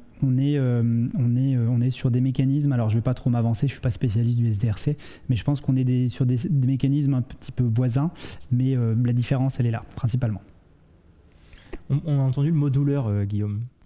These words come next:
Speaker 2: Ce mot douleur, c'est celui qui vous amène le plus de, de patients à passer le, le seuil, un petit peu tous finalement. C'est, c'est celui-ci qui déclenche la venue de, des patients qui sont touchés de, par l'épaule gelée ou, ou par d'autres, euh, choses qui sont liées à, à l'épaule.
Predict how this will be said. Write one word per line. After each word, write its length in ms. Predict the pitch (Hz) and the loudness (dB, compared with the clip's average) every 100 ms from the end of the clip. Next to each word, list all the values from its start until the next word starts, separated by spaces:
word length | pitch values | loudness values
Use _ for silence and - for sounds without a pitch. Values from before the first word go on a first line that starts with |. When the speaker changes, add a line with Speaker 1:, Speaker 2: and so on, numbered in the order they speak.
| - - - | -20 -16 -10
Speaker 2:
Ce 160 | - | -2
mot 140 | 131 143 | 0 2
douleur, 380 | 135 147 175 180 | 2 2 0 -2
c'est 160 | 147 | -2
celui 500 | 123 - - 143 160 | -2 -4 -2 0 0
qui 120 | 170 139 | 0 0
vous 180 | 135 | 0
amène 220 | 135 147 151 | 2 2 0
le 100 | 123 | 0
plus 280 | - 156 | 0 0
de, 220 | 139 135 131 | 2 0 0
de 100 | 127 | 0
patients 460 | - - - 160 | 0 -2 0 0
à 60 | 147 | 0
passer 280 | 127 123 131 | -2 -2 0
le, 280 | 123 117 117 - - - | 0 0 -4 -10 -14 -2
le 120 | 123 | -2
seuil, 300 | - 151 160 | 0 0 2
un 100 | 127 | 0
petit 140 | 113 | -2
peu 280 | 117 139 139 117 | -2 0 0 0
tous 240 | 180 185 | -2 -2
finalement. 440 | - 135 127 160 175 - - | 0 0 2 0 -4 -12 -20
C'est, 200 | - - | -16 -6
c'est 160 | - | -2
celui-ci 480 | 131 - 147 151 180 | -2 0 0 0 -2
qui 140 | 175 139 | 0 0
déclenche 440 | 135 - 160 - | 0 0 -2 0
la 120 | 131 | 0
venue 280 | 123 127 139 | 2 2 2
de, 380 | 135 120 113 113 | 2 0 0 0
des 140 | 120 | 0
patients 400 | 120 120 - 147 | 0 -2 0 -2
qui 100 | 151 | -2
sont 140 | - 123 | -2 -4
touchés 320 | - - 139 | -4 -4 0
de, 260 | 123 113 | 0 0
par 180 | 110 117 | 0 0
l'épaule 280 | 120 113 120 | 0 0 0
gelée 300 | 117 123 147 | 2 2 2
ou, 200 | 143 113 - - 120 | 0 -2 -6 -14 -6
ou 40 | |
par 160 | 110 110 | -2 0
d'autres, 300 | 120 123 123 | 0 -2 -2
euh, 120 | 110 - - - | -2 -4 -14 -8
choses 280 | - 156 | -2 -2
qui 120 | - 123 | -2 -2
sont 140 | 127 | 0
liées 220 | 123 127 | 2 2
à, 140 | 123 - | 2 2
à 100 | 123 | 0
l'épaule. 340 | 123 147 170 | 0 0 -2